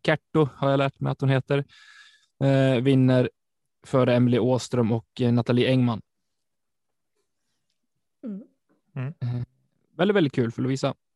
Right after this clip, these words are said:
Speaker 1: tycker jag. Och, eh, Nathalie Engman fick ju åka till Hofors och spela en fantastisk tävling dagen efter också.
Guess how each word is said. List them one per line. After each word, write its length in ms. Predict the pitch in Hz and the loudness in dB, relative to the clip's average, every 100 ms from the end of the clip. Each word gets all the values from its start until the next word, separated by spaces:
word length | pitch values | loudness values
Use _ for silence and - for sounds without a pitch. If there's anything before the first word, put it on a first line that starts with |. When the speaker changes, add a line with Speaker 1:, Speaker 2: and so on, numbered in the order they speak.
| _ _ | _ _
Speaker 1:
tycker 160 | - 117 | -12 -12
jag. 120 | - _ _ _ _ _ _ _ _ - | -12 _ _ _ _ _ _ _ _ -10
Och, 600 | 135 _ _ _ _ 127 | -10 _ _ _ _ -8
eh, 260 | 120 120 | -6 -6
Nathalie 380 | 120 113 117 117 | -8 -10 -10 -8
Engman 240 | 160 151 - | -8 -8 -10
fick 220 | 117 - | -12 -10
ju 80 | 110 | -12
åka 240 | - 120 | -10 -12
till 120 | 110 | -8
Hofors 360 | 143 - 113 - | -10 -8 -12 -12
och 380 | 113 _ - - _ _ _ _ _ _ _ _ _ - _ _ _ | -18 _ -20 -20 _ _ _ _ _ _ _ _ _ -20 _ _ _
spela 300 | - 120 120 | -8 -6 -6
en 80 | 117 | -8
fantastisk 520 | 117 113 117 110 - | -8 -8 -10 -10 -10
tävling 380 | 120 113 117 117 | -8 -6 -4 -4
dagen 180 | 117 123 | -4 -6
efter 300 | 127 - 131 | -8 -8 -10
också. 320 | 151 - | -10 -14